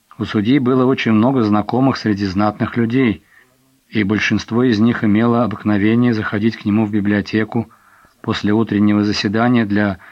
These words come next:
дружеской беседы за пиалой чая. Судья самолично заваривали для них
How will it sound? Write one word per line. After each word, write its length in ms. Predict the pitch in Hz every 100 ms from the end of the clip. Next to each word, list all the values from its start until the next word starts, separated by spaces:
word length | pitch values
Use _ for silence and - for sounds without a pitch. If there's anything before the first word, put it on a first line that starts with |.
| -
дружеской 540 | - 110 101 101 - 101
беседы 460 | 98 - 107 110
за 140 | 110 104
пиалой 360 | 110 110 113
чая. 460 | 110 147 139 107 87 _ _ _ _ _ _ _ _ _ _ _ _ _ _ -
Судья 400 | - 90 101 123
самолично 640 | - 110 98 113 - 127
заваривали 600 | 104 101 104 123 123 113
для 180 | 92 95
них 360 | 95 123 -